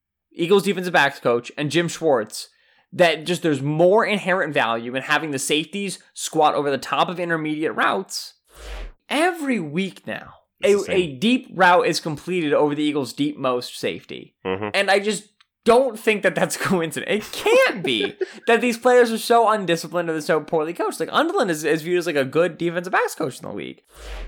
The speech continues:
Speaker 2: You know, you know the funny thing, Ben, we were talking about the other day when Deshaun Jackson burned the Eagles in week two last year. That was, that was a post to Deshaun Jackson on play action.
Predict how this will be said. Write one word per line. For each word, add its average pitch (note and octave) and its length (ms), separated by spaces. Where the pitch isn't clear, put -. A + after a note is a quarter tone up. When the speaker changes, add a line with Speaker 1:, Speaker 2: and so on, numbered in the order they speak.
Speaker 2:
You A2 160
know, D3+ 100
you C#3 100
know D3 80
the B2+ 80
funny D#3+ 200
thing, D3 200
Ben, C3 160
we C3 80
were C3+ 80
talking C#3+ 220
about C#3 140
the C#3 80
other C#3 120
day D3 160
when G#2+ 120
Deshaun A2+ 320
Jackson A#2 420
burned A2 220
the G#2 60
Eagles A#2 300
in A2 120
week A2+ 160
two C#3 140
last F#2 340
year. D#2+ 160
That G2 120
was, F#2+ 160
that G2+ 140
was F#2+ 140
a F#2+ 40
post G#2+ 340
to A2+ 60
Deshaun G2+ 400
Jackson F2+ 400
on F#2 140
play A#2 180
action. F#2+ 440